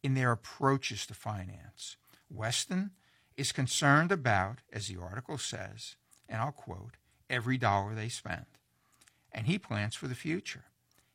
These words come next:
Emily is a bit more focused in the present, but she recognizes and appreciates Weston's concern for their family.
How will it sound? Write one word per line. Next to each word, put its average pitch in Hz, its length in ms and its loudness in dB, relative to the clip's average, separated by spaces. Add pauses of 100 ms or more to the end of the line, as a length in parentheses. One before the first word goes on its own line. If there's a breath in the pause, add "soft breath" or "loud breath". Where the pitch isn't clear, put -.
(120)
Emily 139 560 0 (120)
is 127 140 0
a 131 40 0
bit 139 200 4
more 135 140 4
focused 120 580 -2 (100)
in 135 160 0
the 117 60 -2
present, - 600 -8 (580 soft breath)
but 143 140 0
she - 180 4
recognizes 139 1080 0 (280 soft breath)
and 143 120 2
appreciates 131 920 -4
Weston's 120 640 -4
concern 107 760 -2 (200 soft breath)
for - 280 -6
their 120 160 0
family. 101 640 -8